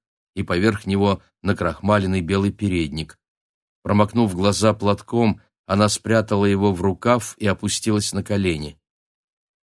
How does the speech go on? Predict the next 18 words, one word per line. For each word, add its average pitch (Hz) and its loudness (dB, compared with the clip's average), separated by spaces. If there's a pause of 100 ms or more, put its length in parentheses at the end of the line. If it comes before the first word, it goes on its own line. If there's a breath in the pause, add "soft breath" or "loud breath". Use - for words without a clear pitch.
(240)
Чиро 107 2
видел, 101 2
что - -4
девочка 101 0
сама 107 2
нуждается 85 -2
в - -10
помощи. - -6 (640)
Он 98 0
понимал, 104 2
что - -6
необратимость 92 0
похорон 98 0
поможет 92 0
ей 92 0
обрести 90 -4
душевный 90 -4
покой. 87 -4